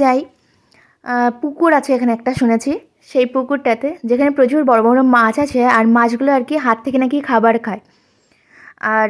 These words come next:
এটাও শুনেছি যে এখানে একটা কচ্ছপ আছে, যেটা পুজোর সময় আর কি দুপুরে যে পুজোটা হয়, সেই পুজোর যে প্রসাদটা হয়, সেটা খাওয়ার জন্য নাকি ঘাটে আসে। তো আমাদের আসতে অনেক লেট হয়ে গেছে, এখন প্রায় দুটো বাজতে গেছে দুপুর,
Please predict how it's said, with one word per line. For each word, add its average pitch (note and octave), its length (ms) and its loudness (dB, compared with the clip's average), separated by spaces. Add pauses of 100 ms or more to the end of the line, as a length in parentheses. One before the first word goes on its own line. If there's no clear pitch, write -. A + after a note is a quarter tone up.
এটাও D4 240 2
শুনেছি D#4 280 -2
যে D#4 80 0
এখানে C4 180 2
একটা C4+ 180 -2 (100)
কচ্ছপ B3 440 0
আছে, D4+ 140 -4 (440)
যেটা B3 220 2 (680)
পুজোর C#4+ 380 -2
সময় D4+ 320 2
আর C#4+ 140 -2
কি D#4 140 -4 (460)
দুপুরে B3+ 400 -4
যে D4+ 60 0
পুজোটা C4 480 0
হয়, B3+ 180 2 (120)
সেই B3 220 0 (760)
পুজোর B3 340 -2
যে C#4+ 60 -2 (100)
প্রসাদটা C#4+ 640 -2
হয়, C#4+ 160 2 (380)
সেটা C4 300 0
খাওয়ার B3 340 2
জন্য C4 180 -2 (100)
নাকি C#4+ 160 -2 (140)
ঘাটে A#3 260 0 (120)
আসে। G#3 220 -10 (400)
তো - 80 -4 (140)
আমাদের C4 300 2 (120)
আসতে - 220 -6 (100)
অনেক C4 180 0
লেট A#3 240 2
হয়ে C4+ 180 0
গেছে, A3+ 180 -4
এখন B3 300 -2
প্রায় B3 240 -2 (500)
দুটো B3+ 340 -2
বাজতে A#3+ 360 2
গেছে B3 180 0 (100)
দুপুর, A#3+ 300 -4